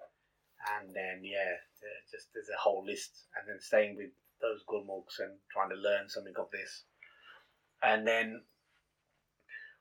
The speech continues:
while I was doing all this, this is the, this leads on to the current day. Um, I started to, obviously, when you go to somewhere like the British Library,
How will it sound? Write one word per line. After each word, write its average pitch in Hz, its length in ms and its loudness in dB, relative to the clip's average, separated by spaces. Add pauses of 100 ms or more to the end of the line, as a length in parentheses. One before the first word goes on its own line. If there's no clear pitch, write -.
while 143 220 12
I 156 40 12
was 127 200 12
doing 147 220 6
all 120 140 4
this, 107 200 2
this 113 180 -4
is 110 80 -10
the, 120 200 -6 (200)
this 117 260 -4 (400)
leads 113 220 -4
on 107 160 6
to 110 80 -6
the 104 80 0
current 104 340 6
day. 120 260 6 (480)
Um, 104 380 2 (800)
I 104 80 6
started 104 440 8 (160)
to, 104 380 0 (680)
obviously, 127 560 10
when 110 140 2
you 117 140 -6
go 104 100 4
to - 60 10
somewhere 117 340 2
like - 120 6
the - 60 -8
British 120 320 0
Library, 107 480 8